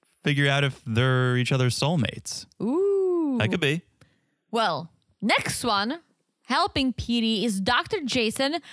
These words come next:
Speaker 2: who is P H D mental health therapist.
Speaker 1: Yes, a temperament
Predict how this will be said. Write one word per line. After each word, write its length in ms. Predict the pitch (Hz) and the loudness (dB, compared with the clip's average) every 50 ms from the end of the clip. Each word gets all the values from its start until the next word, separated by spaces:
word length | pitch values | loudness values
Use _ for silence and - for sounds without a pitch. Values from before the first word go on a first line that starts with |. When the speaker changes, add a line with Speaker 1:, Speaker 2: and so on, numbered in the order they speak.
| - - - - | -20 -20 -12 -6
Speaker 2:
who 60 | - 294 | -4 -2
is 240 | 311 262 - - - | -2 -2 -2 -6 -6
P 260 | - - 349 381 392 - - | -4 -2 0 0 0 0 0
H 240 | 370 381 349 320 285 | -2 -2 -2 -2 -4
D 160 | 330 339 349 | -4 -4 -4
mental 480 | 330 302 277 285 302 349 - - 330 320 | -4 -4 -2 -2 -4 -4 -4 -2 -2 -2
health 460 | 302 302 285 269 277 320 294 - - - _ - | 0 0 0 0 0 -2 -4 -6 -12 -12 _ -2
therapist. 760 | 339 302 254 220 202 - 190 165 160 302 - - - - - _ _ | 0 0 2 0 0 -2 -2 -2 -2 -2 -4 -8 -10 -14 -18 _ _
Speaker 1:
Yes, 180 | - 92 - - | -8 -6 -6 -6
a 60 | - - _ | -8 -8 _
temperament 680 | - - - 160 175 - 160 151 156 151 151 143 135 - | -4 -2 -2 -2 -2 0 0 0 2 2 0 0 -2 -4